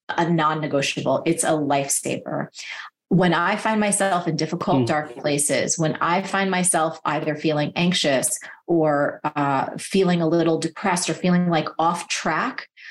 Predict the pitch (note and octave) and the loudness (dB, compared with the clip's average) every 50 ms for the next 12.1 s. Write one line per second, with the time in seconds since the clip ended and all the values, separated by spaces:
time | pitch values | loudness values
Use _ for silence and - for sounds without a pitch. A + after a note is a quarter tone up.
0 | - - _ _ - G3+ F#3 - G3+ G3+ F#3+ F#3 - F#3+ F#3+ F#3+ F3 D#3 D3+ D3 | -20 -20 _ _ 0 2 4 4 4 4 4 2 2 2 2 4 2 2 0 -2
1 | D3 - - - A#3 C4 B3+ G3+ D#3 - - - G3 G3+ A#3+ C4 D#4+ E4+ - C4+ | -4 -4 0 2 2 4 4 2 2 0 0 -2 -2 -2 0 0 0 0 0 0
2 | A#3 F#3+ F#3+ F3+ D#3 D#3 E3 F3+ F#3 F#3 F3+ C3+ A#2 A2 A2 A2 - - G3+ A3 | -2 -2 0 -2 0 0 0 0 0 0 -2 -2 -2 -4 -4 -4 -2 0 0 2
3 | B3+ C4+ C4+ C4 B3 A#3 - A3 - F3 G3+ E3 E3+ E3 E3 - E3+ D3 B2+ A#2+ | 2 0 0 0 0 0 0 0 0 0 0 2 2 0 0 0 -2 -2 -2 0
4 | - F3 G3 A3 A#3+ A#3+ A#3+ B3 A#3 A3+ G#3+ F#3 F3+ E3+ D#3 D3 - - D#3+ E3 | 0 0 2 2 2 2 2 0 2 2 2 2 2 0 0 -2 -2 0 0 0
5 | D#3+ D#3+ C3+ B2+ - - - E3+ D#3 D#3+ - - - - - - _ - - F#3+ | 2 0 -2 -4 -4 -2 -2 0 0 0 -2 -6 -10 -16 -20 -20 _ -4 -2 0
6 | E3+ A3 - - - - G#3 G#3+ A#3+ C#4+ D4 C#4+ A#3+ A3 G3 G3 F#3+ F3+ E3+ E3 | 2 2 2 0 0 0 0 0 0 0 0 0 0 0 2 2 2 0 0 -2
7 | - - F#3 E3+ E3 - - B2+ C3 C3 D3+ F3+ - G3 G3 F#3+ A#3 B3+ D#4 D#4+ | -2 0 0 0 0 0 0 -2 -2 -2 -4 -2 0 0 2 2 2 -2 0 -2
8 | D#4+ D4 C#4+ B3+ A#3 - G3+ F#3 F3 - D#3 B2+ - - - - - - - - | -2 0 0 -2 0 0 -2 -2 -2 -2 -2 -4 -2 -2 -4 -6 -6 -10 -18 -20
9 | - - _ _ _ _ A#3 A#3+ B3+ C#4+ D#4+ D#4+ D#4 - G#3 F3+ - - - - | -20 -20 _ _ _ _ 0 0 2 2 0 -2 0 -2 -4 -4 -2 -6 -8 -8
10 | - - - G#3 G3 G3 G3+ G3+ G3 G#3 A3+ A3 - - G#3+ A3 A3 A3 - A#3+ | -8 -4 0 0 2 2 4 2 2 0 0 -2 -2 0 0 0 0 0 0 0
11 | B3+ C4 C4 - - E3+ D#3+ D#3+ - F3 - G3 F3+ F#3 G3 G3+ G#3 A3 B3+ C4+ | 0 0 0 0 0 -2 -2 -2 -2 -2 0 0 0 2 2 2 2 2 2 0
12 | B3+ - | 0 -2